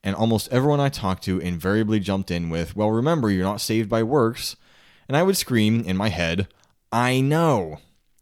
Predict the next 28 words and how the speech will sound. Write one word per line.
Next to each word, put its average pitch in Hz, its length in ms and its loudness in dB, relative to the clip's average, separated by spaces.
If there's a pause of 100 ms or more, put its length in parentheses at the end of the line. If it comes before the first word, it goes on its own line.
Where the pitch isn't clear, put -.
Finally, 120 440 2
I 98 60 0
found 98 240 -2
a 90 40 -4
verse 87 220 -4
for 73 240 -10
it. 69 80 -14 (220)
Hebrews 117 460 0
chapter 101 280 -2
six, 85 280 -4
verse 82 260 -6
one. 82 320 -6 (160)
"Therefore, 120 560 4
let 104 160 4
us 110 160 0
move 117 300 2
beyond 104 340 2
the - 80 -4
elementary 95 520 -2
teachings 92 440 -4
about 87 260 -4
Christ 80 400 -8
and 90 140 -6
be 92 100 -2
taken 110 300 -4
forward 90 400 -4
to - 100 -8
maturity, 78 600 -6